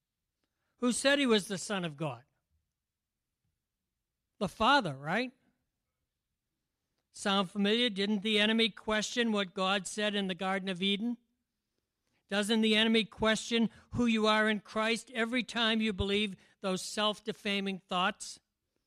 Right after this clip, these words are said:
in your mind or in your heart? They are lies, and they come from the pit of hell. You are a son. You are a daughter of God, beloved by the Father, and anything contrary to that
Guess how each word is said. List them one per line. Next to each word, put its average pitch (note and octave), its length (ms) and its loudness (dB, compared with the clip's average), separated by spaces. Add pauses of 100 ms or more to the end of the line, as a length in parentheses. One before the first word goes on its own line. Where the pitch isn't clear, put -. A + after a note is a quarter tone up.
(440)
in F#3+ 140 0
your F#3 120 2
mind F#3+ 420 2
or G3 120 -2
in F#3+ 100 -4
your F3 140 -4
heart? G3+ 320 0 (1300)
They F#3+ 100 -4
are F3+ 200 0
lies, G#3 480 4
and G3 120 0
they F#3+ 120 0
come A3+ 340 0
from G#3 220 -6
the F#3+ 80 -8
pit A3 240 -2
of F#3 200 -8
hell. F#3 320 -2 (1600)
You G#3 160 0
are F#3 200 2
a E3+ 140 0
son. E3+ 640 -2 (340)
You G3+ 160 0
are F#3 200 2
a E3+ 100 0
daughter G#3+ 500 2
of F#3+ 160 -2
God, G#3 320 0 (220)
beloved G3+ 480 2
by A3+ 180 2
the G#3 140 -2
Father, G3+ 640 0 (800)
and G3 160 -6
anything A#3 540 2
contrary A3+ 640 0
to - 180 -10
that F3 320 -2